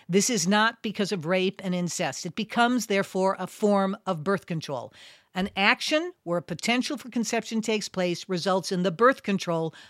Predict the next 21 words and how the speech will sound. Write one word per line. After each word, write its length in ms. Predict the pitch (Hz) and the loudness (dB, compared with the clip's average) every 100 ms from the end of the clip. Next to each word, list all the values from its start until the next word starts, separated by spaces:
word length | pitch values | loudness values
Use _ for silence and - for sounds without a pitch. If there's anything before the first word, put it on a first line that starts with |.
| - | -2
of 120 | 196 | 0
an 80 | 180 | 2
abortion. 440 | 170 180 165 143 131 | 2 0 0 -4 -4
And 160 | 190 190 | 0 2
when 160 | 185 | 4
most 320 | 196 277 339 | 4 2 0
Americans 540 | - 302 285 254 240 - | -2 0 0 0 -2 -2
hear 180 | 262 233 | 0 0
that, 300 | 151 131 _ - - | -2 -4 _ -20 -14
they 180 | 165 190 | 2 4
begin 340 | 180 190 202 202 | 6 4 4 6
to 100 | 190 | 6
wither 400 | 180 233 196 185 | 8 6 6 0
and 300 | 175 170 - | 0 -2 -4
pull 320 | - 262 262 | -2 0 2
back 480 | 226 208 147 - - - - | 2 2 0 -4 -18 -20 -4
in 100 | 196 | 2
their 140 | 190 180 | 2 2
support 400 | 185 - 175 165 | -2 -2 -2 -2
of 100 | 147 | -4
abortion. 520 | 147 165 156 - | -4 -4 -4 -10